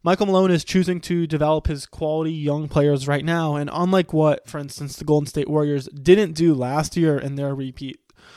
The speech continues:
in their attempt to repeat, sorry, Steve Kerr did not tr-, put trust and faith in guys like Jonathan Kuminga and Moses Moody and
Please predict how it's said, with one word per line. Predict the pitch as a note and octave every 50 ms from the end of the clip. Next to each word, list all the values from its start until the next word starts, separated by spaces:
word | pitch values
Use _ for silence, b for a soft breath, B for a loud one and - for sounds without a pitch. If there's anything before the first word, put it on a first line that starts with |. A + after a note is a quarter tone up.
| B B B
in | D3+ D3+ D3+ D3 -
their | - D3+ D#3+ D3+
attempt | D3 C#3 - E3 D#3 C#3 C3+
to | - C#3
repeat, | C3+ C3 C3 - - F#3+ F3 -
sorry, | - D#3 C3+ B2+ C#3 C#3 C#3+ C#3+ C#3 B B B B B B B
Steve | B - - G#3 A#3 G#3
Kerr | - G#3+ G#3 G#3+ F#3+ E3
did | D#3 C#3+
not | D3 D3+ D#3 E3 - - _ _ _ _
tr-, | - - - - - _
put | - F#3 E3+ - -
trust | - - - F3 E3 D#3+ D3 - - -
and | D#3 D3 C3+
faith | - D#3+ D#3+ D#3+ D#3 D3+
in | D#3 D3
guys | C#3 D3 C#3+ D3 D3+ C#3+ C#3
like | D3 C#3+ C#3 C3 - _
Jonathan | - D#3 C#3+ D3 C#3+ - D#3 C#3
Kuminga | C3+ C#3+ C#3 C3+ C3+ C3+ C3+ C3 B2+ B2 -
and | - C#3 C3+ C3 C3+ C3+
Moses | C#3 D3 D3+ D3 D3 C#3+ - D3+
Moody | C#3+ C#3 C3+ C3+ B2+ B2+ - -
and | C#3 C3+ -